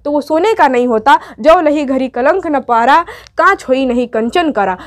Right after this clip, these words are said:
कांच का मतलब होता है कच्चा सोना, कलंक का मतलब होता है कोयला। यानी कि जिस तरह कच्चे सोने को कोयले के ताप पर तपाकर खरा किया जाता है, तब उससे कड़ा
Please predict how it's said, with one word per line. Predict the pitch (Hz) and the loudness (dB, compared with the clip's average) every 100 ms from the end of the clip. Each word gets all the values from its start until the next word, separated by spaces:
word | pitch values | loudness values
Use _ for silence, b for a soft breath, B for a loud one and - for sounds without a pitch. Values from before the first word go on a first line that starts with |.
| B | B
कांच | 339 359 359 | 2 2 2
का | 339 | -6
मतलब | 311 311 | -4 -4
होता | 311 302 | -4 -2
है | 294 | -2
कच्चा | - 240 - 247 | -2 -2 0 0
सोना, | 269 277 302 381 B - | 0 2 2 2 B 0
कलंक | 302 339 311 | 2 2 2
का | |
मतलब | 277 269 247 | 0 0 -2
होता | 240 220 | -4 -4
है | 254 | -6
कोयला। | 240 233 214 202 185 B B | -4 -2 -2 -2 -6 B B
यानी | 277 311 | 0 0
कि | 370 | 0
जिस | 311 381 | 0 0
तरह | 392 359 - | 0 0 0
कच्चे | 294 - 427 | -2 2 0
सोने | 381 302 302 381 | 0 0 0 0
को | - 277 285 B - | 0 -2 -2 B -4
कोयले | 339 349 427 | 0 2 2
के | 440 349 | 0 -4
ताप | - 302 311 - | -2 2 2 0
पर | 302 | -6
तपाकर | - 254 277 294 294 | -4 -2 0 0 -2
खरा | 269 - 285 339 | -6 -2 0 0
किया | 277 277 | 0 0
जाता | 240 233 240 | 0 0 -2
है, | 233 | -4
तब | - - 427 440 | -6 -4 2 2
उससे | 294 - 330 | 0 -8 -6
कड़ा | 311 - 269 277 202 | -4 2 4 4 2